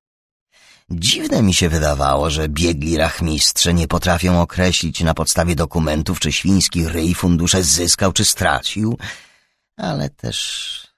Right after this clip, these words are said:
nie zamierzałem sprzeczać się z Boszem. Bo jeśli w niuansach postępowania Purcella zgubił się nawet tak wytrawny kupiec jak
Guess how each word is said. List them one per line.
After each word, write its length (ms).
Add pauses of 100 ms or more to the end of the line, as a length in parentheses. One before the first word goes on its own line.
(120)
nie 240
zamierzałem 840
sprzeczać 600
się 180
z 80
Boszem. 560 (1400)
Bo 140
jeśli 360
w 80
niuansach 640
postępowania 800
Purcella 680
zgubił 440
się 120
nawet 340
tak 200
wytrawny 540
kupiec 580
jak 160